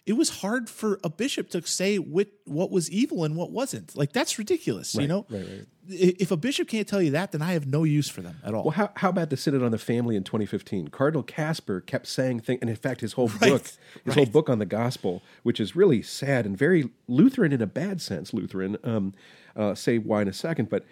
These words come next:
Speaker 2: his whole point is, um, well, you know, the teaching, the truth, right? The doctrine, he doesn't say truth, but the teaching is that, you know, l-, when a man joins a woman, they become one flesh, and let no man separate what God has joined. That's Jesus's teaching. But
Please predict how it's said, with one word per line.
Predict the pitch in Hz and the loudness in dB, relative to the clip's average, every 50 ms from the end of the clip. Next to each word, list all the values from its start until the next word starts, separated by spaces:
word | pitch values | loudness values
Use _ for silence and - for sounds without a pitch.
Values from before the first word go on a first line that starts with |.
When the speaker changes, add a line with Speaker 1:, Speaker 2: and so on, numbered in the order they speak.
| - - - - | -20 -20 -10 -2
Speaker 2:
his | - 160 - | -2 0 2
whole | - 165 139 | 2 0 0
point | - - - 175 175 151 - | 0 -2 -2 0 0 0 0
is, | 127 120 117 110 - - | 0 0 0 0 -4 -4
um, | 113 110 104 104 107 _ _ - _ - - | -4 -2 -2 -4 -6 _ _ -20 _ -8 0
well, | - 240 247 226 | 4 4 6 6
you | 220 254 285 | 6 6 6
know, | 285 185 | 6 6
the | 135 123 | 6 4
teaching, | 120 - - - - 240 269 311 277 - - 110 - - 80 92 123 175 208 160 | 2 0 -6 -2 2 2 2 2 2 0 -2 -2 -2 -2 -6 -4 -2 0 0 0
the | 107 104 | 0 -2
truth, | - - - - - 92 110 135 165 165 - | -4 -6 -12 -8 -4 -2 0 0 -2 -2 -6
right? | 80 82 101 117 | -6 -6 -6 -6
The | - 92 | -6 -8
doctrine, | 78 - 131 151 196 202 196 - 110 | -6 -2 0 2 2 2 2 0 -2
he | 85 | 0
doesn't | 135 120 95 | 0 0 0
say | - 92 | -2 -8
truth, | - - 117 95 - | -6 -4 -4 -4 -4
but | 104 - | -4 -6
the | 120 - _ _ | -6 -8 _ _
teaching | - - 170 202 220 190 - 110 90 87 - - | -10 -4 -2 -2 -2 0 -2 -4 -4 -4 -6 -8
is | 90 82 82 92 - 101 110 110 - _ - - - - - - - | -8 -8 -8 -8 -8 -10 -12 -12 -14 _ -20 -20 -20 -20 -16 -6 -2
that, | 123 110 107 - _ - | 0 0 0 -2 _ -4
you | - 180 | -2 -2
know, | 156 - - 71 90 117 131 - _ _ _ _ _ _ - | -2 -2 -6 -6 -8 -8 -8 -12 _ _ _ _ _ _ -12
l-, | 117 - - _ - | -12 -12 -12 _ -20
when | - - - - - - - 107 - - 101 - 107 98 | -20 -18 -18 -18 -16 -16 -14 -14 -14 -14 -12 -6 -6 -4
a | 95 92 | -2 -2
man | 92 95 95 98 107 110 107 113 110 104 101 98 _ _ _ _ _ _ _ _ _ _ _ - | -2 0 0 0 2 2 2 0 0 -2 -4 -10 _ _ _ _ _ _ _ _ _ _ _ -14
joins | 110 - 113 107 107 98 | -6 -2 -2 -2 -2 -2
a | 98 | -2
woman, | 101 120 151 165 151 | 0 2 2 2 2
they | 120 104 | 2 2
become | 92 98 - - 101 98 | 0 -2 -4 -4 -4 -2
one | 95 95 | -2 -4
flesh, | 95 - - 147 151 175 170 - | -4 -4 -2 -2 -2 -2 -2 -4
and | - 101 | -4 -4
let | 101 - - | -4 -4 -2
no | 110 110 117 | 0 0 0
man | 120 127 120 120 117 | 2 2 0 0 0
separate | - - 113 - - 117 120 - | -2 -6 -6 -4 -4 -4 -4 -4
what | 120 131 - | -4 -6 -6
God | - 110 120 143 | -4 -2 0 0
has | 156 139 | 0 -2
joined. | 127 - 156 233 262 110 80 71 - | -2 -2 -2 -2 -2 -4 -6 -8 -10
That's | - 95 98 - | -8 -8 -8 -8
Jesus's | - - 113 104 95 104 98 - 85 80 - | -8 -4 -2 -2 -2 -2 -4 -6 -10 -10 -8
teaching. | - 156 170 175 - 101 87 90 98 - | -6 -6 -4 -4 -4 -4 -6 -6 -4 -4
But | 285 302 254 170 139 139 | -2 0 2 2 0 0